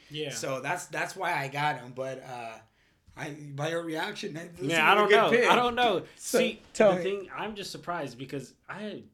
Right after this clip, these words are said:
Speaker 1: we're talking about Shaq here. We're talking
Speaker 2: Talk about Shaq,
Speaker 1: We're
Speaker 2: but
Speaker 1: talking about Shaq.
Speaker 2: how,
Speaker 1: We're talking
Speaker 2: when you
Speaker 1: about,
Speaker 2: think Shaq, what do you think of?
Speaker 1: we're talking about. I'm t-, I'm th-, I think of Orlando Shaq because
Speaker 2: Before Lakers Shaq.
Speaker 1: Yes, I think of
Speaker 2: Okay.
Speaker 1: Orlando Shaq because that was Shaq that was still.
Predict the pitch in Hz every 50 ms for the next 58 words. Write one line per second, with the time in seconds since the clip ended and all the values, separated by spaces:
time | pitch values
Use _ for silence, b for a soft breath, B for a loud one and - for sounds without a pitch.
0 | _ _ _ 113 117 147 143 190 190 190 127 98 92 - - - - - - -
1 | - - 175 175 185 220 - 180 185 - 294 277 277 226 - - - 254 247 -
2 | 175 220 - 269 277 277 277 277 269 240 - - - - 254 285 359 - - 233
3 | 262 330 311 - 302 294 254 - - - - 175 - 170 180 196 202 190 151 -
4 | 190 160 - - 143 196 208 - 220 220 214 214 226 220 208 180 175 170 160 135
5 | - _ _ _ _ _ 131 139 143 190 165 175 196 208 240 - - - 180 220
6 | 220 311 302 269 226 202 170 175 180 156 160 175 196 175 147 131 - - 143 113
7 | 104 - _ 156 151 151 170 175 170 196 196 - 220 214 190 196 208 202 - 151
8 | - - - 156 170 139 - - 127 - 180 185 233 254 254 226 - 175 156 151
9 | 160 185 202 190 170 - 170 156 147 - 156 151 139 113 135 143 165 202 226 247
10 | 233 220 214 - - 156 143 165 185 185 - b b b b b - 135 131 131
11 | 131 123 - - - - 156 151 151 147 143 139 131 127